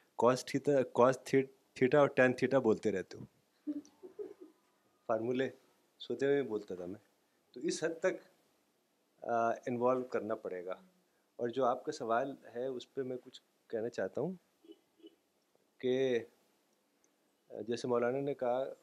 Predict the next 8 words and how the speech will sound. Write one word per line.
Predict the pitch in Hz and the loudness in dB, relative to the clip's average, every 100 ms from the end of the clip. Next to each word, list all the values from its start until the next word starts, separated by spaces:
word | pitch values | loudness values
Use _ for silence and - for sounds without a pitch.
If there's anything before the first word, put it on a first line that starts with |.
| _ _ _ 110 | _ _ _ -14
وہ | |
تو | 123 123 | -6 -6
ایک | 120 - | -6 -4
بہت | 107 110 | -6 -4
اہم | 104 104 | -4 -4
بات | 92 87 | -6 -6
ہے، | 120 165 _ - _ _ _ - | -10 -10 _ -20 _ _ _ -8
لیکن | 117 123 147 | -6 -2 0